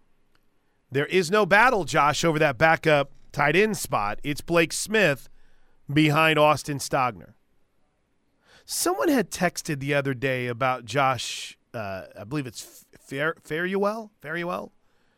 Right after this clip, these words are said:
Uh, he's listed third with an or next to Cade McIntyre. The receivers, kinda like we thought, right?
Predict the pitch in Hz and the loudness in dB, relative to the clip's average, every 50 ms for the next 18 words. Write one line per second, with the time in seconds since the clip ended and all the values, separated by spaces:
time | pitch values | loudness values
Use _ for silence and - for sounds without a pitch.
0 | _ _ _ _ _ _ _ _ - - 113 110 139 214 226 214 233 226 - - | _ _ _ _ _ _ _ _ -10 -10 -10 -8 -6 -6 -4 0 0 0 0 0
1 | 190 156 - _ - 196 190 185 170 156 131 143 135 120 139 120 - - 156 170 | -4 -6 -6 _ -6 -2 -2 0 -2 -2 -2 -4 -4 -6 -8 -16 -12 -8 -4 -2
2 | 170 160 151 143 139 135 - - - 120 - - 147 135 123 120 120 113 107 - | 0 0 0 0 -2 -4 -6 -8 -14 -12 -10 -6 -6 -6 -4 -4 -4 -6 -6 -8
3 | - 87 - - 71 60 - - _ _ _ _ _ _ _ _ _ _ _ _ | -14 -20 -18 -16 -18 -18 -20 -20 _ _ _ _ _ _ _ _ _ _ _ _
4 | _ _ _ _ _ _ - - _ _ - 151 165 180 175 - - - 226 247 | _ _ _ _ _ _ -20 -20 _ _ -4 0 2 2 2 2 0 0 0 0
5 | 254 247 277 277 269 233 - - - _ _ _ _ _ _ _ _ _ _ _ | 2 2 2 2 2 2 0 -4 -6 _ _ _ _ _ _ _ _ _ _ _
6 | _ _ - 175 170 202 233 247 240 233 226 - 240 233 - 247 254 233 170 127 | _ _ 0 2 4 4 6 6 6 6 4 2 -2 -2 2 4 6 6 4 2
7 | 110 147 151 151 175 202 214 220 | 2 2 4 4 4 4 2 -2